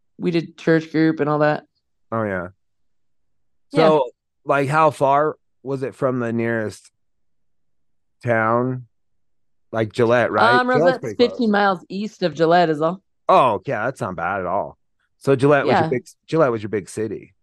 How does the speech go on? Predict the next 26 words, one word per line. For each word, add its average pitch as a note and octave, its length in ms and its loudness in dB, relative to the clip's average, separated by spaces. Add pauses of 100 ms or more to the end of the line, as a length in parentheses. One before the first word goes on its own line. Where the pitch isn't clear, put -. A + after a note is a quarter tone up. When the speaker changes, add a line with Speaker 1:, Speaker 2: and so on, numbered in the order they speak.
(440)
Speaker 2:
Yeah. G2+ 200 -8 (200)
Speaker 1:
Yes. G3+ 560 -2
Speaker 2:
<laughs> - 20 -18
Speaker 1:
Mm-hmm. F3+ 1000 0 (320)
Speaker 2:
And B2 80 0
occasionally, C#3+ 500 2
did B2 140 -6
you G#2+ 60 -10
go B2 120 4
over A2 100 0
to G#2 60 -10
Sheridan? A#2+ 480 -4 (2500)
Speaker 1:
Sometimes. F#3+ 640 2
I - 60 0
mean, D#3 260 2
Speaker 2:
Sometimes? C3+ 400 -6 (1200)
Yeah. A#2+ 160 0
Speaker 1:
not A#2 80 0
really. E3+ 460 4 (120)
No, G3+ 180 2
we C4+ 140 4
used D4+ 180 -2
Speaker 2:
Uh, C#4 100 4
Speaker 1:
to, G#3 60 -8
my B3 140 2
grandparents, A#3+ 800 -2